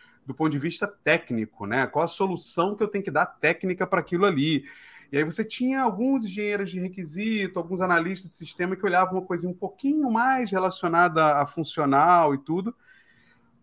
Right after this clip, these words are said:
mas ainda existia muito esse enviesamento. E com essa nova leva de, é, produto, visão de produto, a gente tem esse, esse, essa proposta,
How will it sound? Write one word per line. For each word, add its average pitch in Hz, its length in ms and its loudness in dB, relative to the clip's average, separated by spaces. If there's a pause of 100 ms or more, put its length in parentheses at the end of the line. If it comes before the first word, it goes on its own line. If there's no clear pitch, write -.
mas 180 300 8
ainda 226 340 8
existia 196 300 0
muito 214 480 -2
esse 185 220 -2
enviesamento. 202 640 2
E - 20 -8
com 269 100 0
essa 294 180 2
nova 196 1000 2
leva 127 440 2
de, 110 280 -6 (460)
é, 113 140 -16 (100)
produto, 139 560 -2
visão 117 260 -2
de 131 100 -2
produto, 107 640 -4 (800)
a 127 100 0
gente 156 280 0
tem 180 460 4
esse, 214 480 2
esse, 160 1120 0 (440)
essa - 240 -4
proposta, 208 1000 2